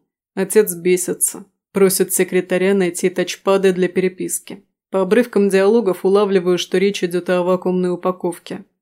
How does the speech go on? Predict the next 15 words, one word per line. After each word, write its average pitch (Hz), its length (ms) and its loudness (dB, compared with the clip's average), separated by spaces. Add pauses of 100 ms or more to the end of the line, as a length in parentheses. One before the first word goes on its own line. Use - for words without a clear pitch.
(280)
"Привет", 190 540 0 (340)
ухмыляюсь. 196 760 0 (200)
"Помочь?" 196 560 0 (680)
"Ну, 180 340 0
здравствуй", - 800 -10 (160)
хмурится. 175 840 -6 (280)
"Что-то 185 440 -4
случилось?" 185 800 0 (640)
"Я 214 220 4
здесь 233 260 2
как 185 220 -4
официальное 190 720 2
лицо", 185 540 -4 (240)
отвечаю 175 560 -4
уклончиво. 175 600 -6